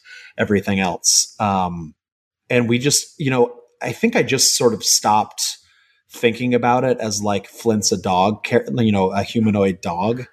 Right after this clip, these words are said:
and just started thinking of him as a human. Um, but then just, you know, we got the opportunity to bring in, like, some funny puns and, and some, some things that are obviously are,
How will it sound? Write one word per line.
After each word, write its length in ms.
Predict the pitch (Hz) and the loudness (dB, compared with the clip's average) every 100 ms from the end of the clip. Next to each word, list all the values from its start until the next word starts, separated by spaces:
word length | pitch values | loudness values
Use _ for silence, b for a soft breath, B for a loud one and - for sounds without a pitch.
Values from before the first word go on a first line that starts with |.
| B B B | B B B
and 160 | - 107 | 0 2
just 260 | 120 117 - | 4 2 2
started 320 | 120 113 98 | 2 2 0
thinking 280 | 107 113 104 | -2 0 -4
of 80 | 95 | 0
him 180 | 101 95 | -4 -2
as 220 | 95 98 | -6 -2
a 60 | 104 | -4
human. 560 | - 98 117 160 170 b b b _ | -4 -4 -2 -2 -6 b b b _
Um, 460 | 104 101 98 95 - | 2 4 2 -2 -2
but 180 | 120 113 | -2 0
then 180 | 127 123 | -2 0
just, 380 | 127 120 - - _ | 0 0 -4 -12 _
you 80 | 123 | -2
know, 320 | 107 98 117 | -2 -2 -6
we 80 | 123 | -2
got 160 | 113 | 0
the 80 | 113 | 0
opportunity 480 | 107 107 127 110 104 | -4 -2 -4 -2 -2
to 60 | 92 | -4
bring 180 | 101 101 | -4 -2
in, 140 | 95 | -4
like, 160 | 92 - | -6 -6
some 160 | 98 | -8
funny 280 | 92 101 92 | -6 -6 -6
puns 540 | 87 107 101 95 95 95 | -8 -6 -4 -2 -2 -6
and, 200 | 90 82 B B B | -10 -16 B B B
and 180 | 104 98 | -4 0
some, 300 | - - - | 0 -2 -4
some 220 | - 151 131 | -8 -8 -4
things 380 | 180 170 143 | -4 -2 -2
that 100 | 123 | -2
are 100 | 120 | 0
obviously 480 | 120 123 117 123 113 | 0 -2 -2 0 -2
are, 220 | 104 101 | -2 -8